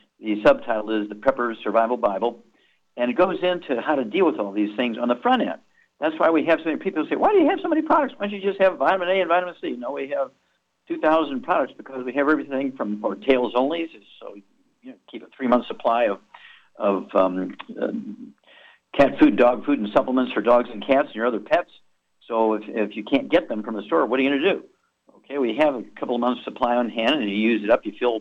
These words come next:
back on the backside, first in, first out kind of thing. Do the same thing yourself. And we have, of course, the Killer Biotic, and we have the Colloidal Silver, and we have the, uh, tinctures from Good Herbs, uh, liver support, and heart support, and brain support. We have parasite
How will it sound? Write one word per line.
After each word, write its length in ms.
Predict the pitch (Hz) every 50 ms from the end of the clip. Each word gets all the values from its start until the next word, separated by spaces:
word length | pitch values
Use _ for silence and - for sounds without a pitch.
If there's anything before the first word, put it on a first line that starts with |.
| - _
back 280 | 113 110 110 123 -
on 80 | 120 101
the 40 | 98
backside, 440 | - 123 127 127 - - 110 113 107 - 110
first 240 | 110 104 - -
in, 140 | 113 107 104
first 260 | - 110 104 - -
out 180 | 117 117 117 -
kind 140 | - 107 98
of 80 | -
thing. 240 | - 123 135 147 - _ _ _ - - _ _ -
Do 120 | 107 110
the 80 | 101 - -
same 160 | 123 113 107
thing 160 | - - 101
yourself. 440 | 98 95 95 - - 143 151 170 165 - - - - - - _ _ _ _ _ _ -
And 120 | 113 110 107
we 160 | 110 104 107
have, 120 | 120 117 101
of 60 | 104
course, 260 | - 123 113 110 110 113
the 60 | 117
Killer 300 | - - 123 110 107 95
Biotic, 460 | 104 92 92 110 127 139 135 131 -
and 100 | - 90
we 60 | 87
have 100 | 101 -
the 80 | - -
Colloidal 320 | - 101 87 - - - - -
Silver, 360 | 156 160 156 143 135 120 113 - - - - _ _ _ _ _ _ _ _ -
and 520 | - 135 127 127 123 123 120 117 113 104
we 280 | 107 107 107 101 107 107 117
have 320 | 107 104 101 104 101 101
the, 440 | 98 98 101 107 104 104 101 98 101 - - 101
uh, 40 | - - - - _ -
tinctures 380 | 185 196 190 - 117 107 110 110
from 140 | 113 104 98
Good 180 | 107 113 117
Herbs, 240 | 123 139 165 165 - - - - - _ _ _ _ _ _ _ _ _ _ _ _ 110
uh, 100 | 104 98
liver 220 | 107 123 139 135 117
support, 400 | - - - - - 101 92 -
and 100 | - -
heart 240 | - 135 139 131 -
support, 340 | - - - 107 95 87 -
and 80 | - -
brain 280 | 110 127 135 127 - -
support. 360 | 101 - - 107 92 90 -
We 180 | - 95 95 107
have 140 | 110 - -
parasite 560 | - 139 135 131 127 131 - 104 104 101